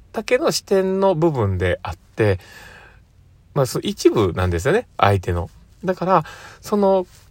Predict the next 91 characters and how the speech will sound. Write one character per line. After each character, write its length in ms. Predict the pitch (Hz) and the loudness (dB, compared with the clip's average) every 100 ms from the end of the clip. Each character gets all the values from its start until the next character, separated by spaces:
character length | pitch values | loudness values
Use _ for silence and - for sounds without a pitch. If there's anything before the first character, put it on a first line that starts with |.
| - | -10
「あ 100 | - | -2
の 100 | 233 | 0
人 180 | 254 - | 2 2
こ 200 | - 214 | 2 2
う 20 | |
だ 120 | 175 147 | 2 4
か 120 | 120 | 4
ら」 120 | 135 | 4
っ 60 | 147 | 2
て 440 | - 110 98 113 - | 0 2 2 0 -6
い 100 | 127 | -4
う 80 | 131 | 0
言 120 | 139 | 0
葉 200 | 117 101 | 0 2
を 120 | 98 95 | 2 0
使 400 | - - 110 107 | -6 -2 2 2
う 220 | 104 - - | 0 -4 -8
の 160 | 127 147 | -4 2
は、 240 | 208 120 - - - - | 2 2 -4 -20 -16 -4
あ 120 | 113 | -2
の、 320 | 117 107 104 | 0 0 -2
全 260 | - 233 349 | -2 0 4
て 80 | 135 | 6
を 80 | 107 | 4
ひ 120 | 143 | 2
っ 40 | |
く 140 | - 160 | 0 2
る 80 | |
め 100 | 120 | 2
た 140 | 98 98 | 4 4
よ 140 | 104 | 4
う 20 | |
な 140 | 98 95 | 2 2
表 300 | 117 110 113 | 2 2 2
現 80 | 104 | 0
に 100 | 131 | -2
聞 120 | - | -2
こ 120 | - | 2
え 60 | 123 | 2
て 100 | 123 | 2
し 160 | 113 113 | -2 0
ま 240 | 107 101 | 2 2
う 220 | 101 107 _ _ | 2 -4 _ _
わ 100 | 101 | -4
け 80 | 90 | -4
で 80 | - | -6
す。 160 | - - - | -10 -6 2
で、 160 | 156 - - - | 2 2 -18 -20
ふ-、 220 | - 202 156 | -2 2 4
あ 60 | |
の、 300 | 165 156 156 160 - - - 185 | 4 2 0 -4 -12 -12 -4 2
ま 80 | |
あ、 40 | 170 | 2
僕 160 | 180 | 4
が 80 | 214 | 2
ね、 120 | 247 | 2
そ 400 | 208 - - - | 0 -6 -8 2
う 40 | 190 | 4
い 20 | |
う 40 | |
言 100 | 180 | 4
葉 100 | 147 | 4
を 60 | 110 | 2
使 160 | - 113 | 2 -4
っ 40 | |
て 120 | 117 | -2
言 100 | 123 | -4
う 40 | 139 | -2
と 120 | 123 | -4
し 80 | - | -2
た 140 | 190 | 4
ら、 220 | 254 135 - - - - - | 4 4 -2 -20 -20 -16 -2
僕 260 | 180 220 | 0 4
の 140 | 392 392 | 6 6
見 180 | 269 214 | 4 2
え 100 | 202 | 2
て 180 | - 226 | 4 4
る 240 | 247 - | 4 2
あ 60 | 185 | 2
の 140 | 196 | 0
人 240 | 170 135 | 0 2
は 100 | 175 | 2
そ 220 | 156 147 110 | 2 0 2
う 20 | |
だ 120 | 98 | 0
か 160 | 101 110 | 0 0
ら 100 | 156 | 0
っ 40 | |
て 160 | - 139 | -2 0
い 160 | |
う、 60 | 185 | 2